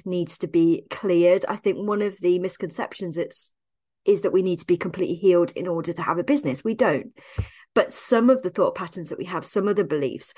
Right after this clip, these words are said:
are really gonna impact on the way that we show up. So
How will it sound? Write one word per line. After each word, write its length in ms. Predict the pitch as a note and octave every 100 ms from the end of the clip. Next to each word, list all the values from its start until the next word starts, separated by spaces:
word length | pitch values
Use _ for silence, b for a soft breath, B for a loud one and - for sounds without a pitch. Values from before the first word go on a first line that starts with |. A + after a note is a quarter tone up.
| B B
are 140 | G3+ F#3+
really 340 | G3 G#3 A#3+
gonna 180 | B3+ B3+
impact 460 | F#3 F#3+ - - F#3+
on 60 |
the 60 | E3+
way 160 | E3 D#3
that 140 | D#3
we 80 | E3+
show 300 | - D#3+ E3+
up. 260 | - - - b b
So 420 | - A3+ G#3 G#3